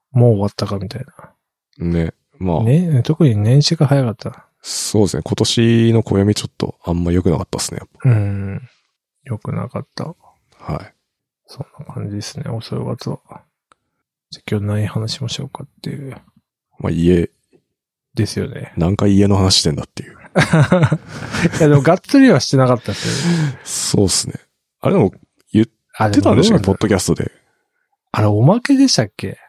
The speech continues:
Speaker 2: わかんない。もはやよくわかんないですよ、なんか。
Speaker 1: そうっすよね。確かに。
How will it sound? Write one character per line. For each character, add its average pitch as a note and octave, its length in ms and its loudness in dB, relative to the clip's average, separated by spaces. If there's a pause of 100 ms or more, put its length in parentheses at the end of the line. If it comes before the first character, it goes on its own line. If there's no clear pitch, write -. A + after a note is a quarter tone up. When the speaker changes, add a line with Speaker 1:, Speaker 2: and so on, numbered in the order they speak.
(140)
Speaker 2:
わ F2 240 2
か - 180 -2
ん E3+ 80 2
な G2 60 0
い。 - 20 4
も C#3 140 4
は F#3 140 2
や F2 200 6
よ A2 120 4
く F#2+ 100 2
わ E2 100 4
か G#2+ 100 2
ん B2 80 2
な E2+ 80 2
い D#2 40 -2
で - 40 -2
す - 100 -8
よ、 - 100 -10
な - 100 -18
ん - 40 -16
か。 - 240 -20
Speaker 1:
そ - 140 2
う - 20 6
っ D3 40 6
す - 160 -8
よ G2+ 80 -2
ね。 G2 180 -6 (440)
確 C3 260 -2
か A#2+ 100 -4
に。 G#2 120 -6